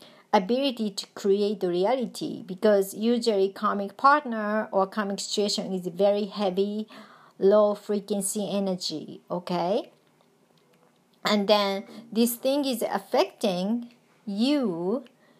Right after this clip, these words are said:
You can only vibrate in the same level unless you decide to elevate yourself into higher level by loving yourself and respecting your,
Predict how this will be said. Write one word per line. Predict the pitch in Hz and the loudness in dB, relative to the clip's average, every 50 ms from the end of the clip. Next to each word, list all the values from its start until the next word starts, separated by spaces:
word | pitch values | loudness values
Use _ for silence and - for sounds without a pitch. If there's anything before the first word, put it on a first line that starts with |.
| _ _ - | _ _ -4
You | 208 220 240 247 233 | 0 2 2 2 0
can | 240 - 214 196 185 - | -2 -2 -4 -4 -2 0
only | - 220 247 277 339 370 359 | 2 2 2 2 2 2 0
vibrate | 302 202 196 196 196 208 220 202 196 185 180 175 185 190 196 190 | 2 4 6 6 6 6 4 0 0 0 2 2 2 0 0 -4
in | - - 190 190 | -6 -4 -2 0
the | 196 | 0
same | 190 - - 226 214 208 202 | 0 0 0 0 0 0 0
level | 190 185 202 226 233 214 196 180 170 - - | 0 2 2 2 2 2 0 0 0 -4 -4
unless | - 214 214 214 226 247 285 - 254 220 240 247 247 - - - _ _ _ _ _ _ _ _ - | -2 0 2 2 4 6 6 6 6 4 0 -2 -6 -12 -16 -18 _ _ _ _ _ _ _ _ -4
you | 208 233 254 247 233 | 0 2 2 2 2
decide | 202 208 - - - 240 220 214 208 151 - 196 - - - - | 0 -2 -2 2 6 6 6 6 6 2 -2 -8 -8 -6 -4 0
to | 220 208 202 196 190 185 185 180 175 - - _ _ _ - | 2 4 6 6 6 4 4 0 -2 -6 -10 _ _ _ 2
elevate | 233 247 247 254 208 226 208 196 196 190 | 4 4 4 4 4 2 0 0 0 0
yourself | 180 180 185 185 - - 226 202 185 180 180 185 180 - - - | 0 0 0 -2 -2 0 2 4 6 6 4 4 2 -2 -12 -6
into | - 208 208 196 - 202 190 | -2 -2 -2 0 0 0 0
higher | 190 208 202 202 196 196 185 | 2 2 2 4 4 4 4
level | 190 202 214 202 202 180 185 | 2 2 2 4 4 2 2
by | 180 185 180 180 180 185 190 - - - _ _ - | 2 2 2 4 4 2 -2 -6 -12 -20 _ _ -4
loving | - 196 220 226 220 269 269 262 | 2 6 6 6 6 4 0 2
yourself | 269 262 254 240 247 - - 214 190 185 190 202 233 240 - - - - _ _ _ _ _ _ _ _ _ _ _ _ - 196 | 2 2 2 2 -2 -2 0 4 4 6 6 4 2 0 -6 -18 -20 -20 _ _ _ _ _ _ _ _ _ _ _ _ -2 0
and | 202 214 | 2 4
respecting | 226 214 - - - - 262 269 - - 302 285 277 | 4 2 0 -2 0 2 2 2 0 -4 -2 2 2
your, | 269 247 | 2 2